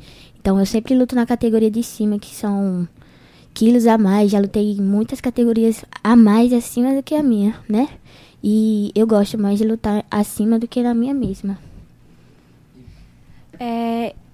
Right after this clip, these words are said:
Speaker 2: eu tenho uma facilidade de engordar e de perder peso. Então,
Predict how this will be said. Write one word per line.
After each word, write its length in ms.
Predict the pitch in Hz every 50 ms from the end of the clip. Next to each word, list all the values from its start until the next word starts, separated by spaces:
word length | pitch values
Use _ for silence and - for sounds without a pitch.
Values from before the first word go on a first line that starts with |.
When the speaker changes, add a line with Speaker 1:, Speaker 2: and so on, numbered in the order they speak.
| - - - -
Speaker 2:
eu 240 | 254 262 277 302 311
tenho 280 | - - 294 285 285 277
uma 340 | 277 269 269 269 269 254 -
facilidade 1040 | - - 262 262 254 - 254 247 247 - 233 220 220 226 220 226 262 269 311 359 - - - _ - _ _ - - - - -
de 80 | 240 247
engordar 800 | 247 247 247 254 254 254 214 226 220 214 220 240 - - - - - - - -
e 120 | - 240 214
de 160 | 233 240 233
perder 400 | - - 254 254 247 247 226 233
peso. 440 | - - 233 202 190 185 185 185 - -
Então, 580 | 226 233 226 - 233 226 226 226 226 226 214